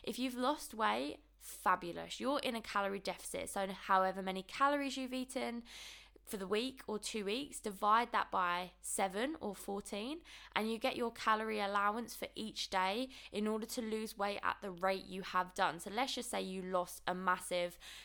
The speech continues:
five kilos in a week. That's quite a steep deficit, so you probably wanna increase your calories a little bit. So give yourself an extra hundred to two hundred calories a day to work with for this period of time.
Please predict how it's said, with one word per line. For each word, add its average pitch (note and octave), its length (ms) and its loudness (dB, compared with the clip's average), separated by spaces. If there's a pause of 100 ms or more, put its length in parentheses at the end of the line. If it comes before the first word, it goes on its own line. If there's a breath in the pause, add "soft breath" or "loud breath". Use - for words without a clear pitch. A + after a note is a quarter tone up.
(160)
five F#3+ 420 8
kilos F#3 640 0
in F#3 120 0
a F3+ 80 0
week. G#3 560 -2 (240 loud breath)
That's C#4 180 4
quite D4+ 340 8
a A#3 60 -6
steep - 400 -6
deficit, G3+ 640 0
so G#3+ 100 -4
you G3+ 160 -2
probably A3 480 -2
wanna G#3 240 -2
increase G3 460 -4
your F#3+ 100 -4
calories F#3+ 460 -2
a F#3 40 -2
little G3 300 0
bit. E4 300 0
So D4 100 -4
give D#4 220 -4
yourself B3 380 -2
an A3+ 100 -2
extra G#3 340 -2
hundred G3+ 480 -2 (460 loud breath)
to G#3+ 100 -4
two G#3+ 240 2
hundred F#3+ 280 -2
calories F#3+ 460 0
a F#3 40 -14
day G3 560 2 (340 loud breath)
to A#3+ 120 4
work G3 420 6
with G3 160 0
for F#3 240 0
this F3+ 220 -6
period F3+ 440 4
of E3+ 140 -2
time. - 500 0